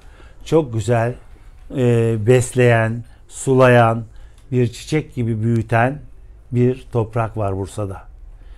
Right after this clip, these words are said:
Biz bu toprağın içinde, üstünde yaşıyoruz. Ne mutlu bize.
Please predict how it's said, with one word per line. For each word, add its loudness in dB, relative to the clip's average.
Biz -4
bu -4
toprağın -2
içinde, -8
üstünde -4
yaşıyoruz. -2
Ne 2
mutlu -2
bize. -2